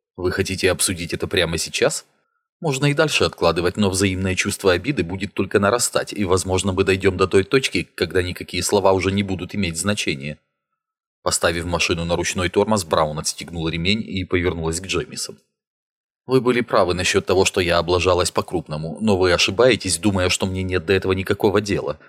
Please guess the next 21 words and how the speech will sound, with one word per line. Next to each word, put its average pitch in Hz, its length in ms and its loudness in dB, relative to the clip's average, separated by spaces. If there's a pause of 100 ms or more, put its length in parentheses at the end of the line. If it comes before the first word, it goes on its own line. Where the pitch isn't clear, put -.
(100)
Мне 95 300 0
не 92 120 -2
все 113 220 4
равно, 82 300 2
что - 160 0
обо 85 160 2
мне 87 160 -2
думает 85 360 -4
Деккер, 80 400 -4
и 110 120 0
мне 95 280 -2
не 135 140 0
безразличен 98 680 0
Мелвин, 85 420 0
хотя 92 260 -2
я 87 120 2
познакомилась 95 640 0
с - 80 -6
ним 90 140 -4
совсем 98 380 0
недавно. 95 540 -4